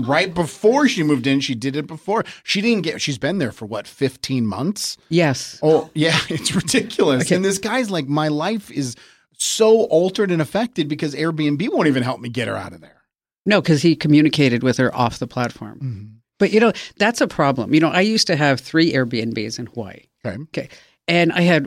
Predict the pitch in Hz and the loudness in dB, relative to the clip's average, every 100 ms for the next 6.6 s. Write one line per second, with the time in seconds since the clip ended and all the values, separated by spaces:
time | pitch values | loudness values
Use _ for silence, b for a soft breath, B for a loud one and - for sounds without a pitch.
0 | 160 156 196 190 131 117 110 123 _ _ | 2 4 4 2 2 0 -2 -8 _ _
1 | _ _ 175 165 147 - 170 180 196 175 | _ _ 4 6 4 2 0 4 4 4
2 | 151 139 127 151 143 165 151 160 147 139 | 4 2 2 0 2 2 4 4 6 4
3 | 127 123 90 - - _ _ _ _ _ | 2 0 -4 -10 -16 _ _ _ _ _
4 | - - - 180 160 160 - 160 170 170 | -20 -10 0 4 4 2 2 2 4 4
5 | 180 170 151 127 139 180 131 120 139 - | 4 2 2 2 0 0 -2 -2 -6 -10
6 | - - _ 170 143 | -20 -20 _ -4 0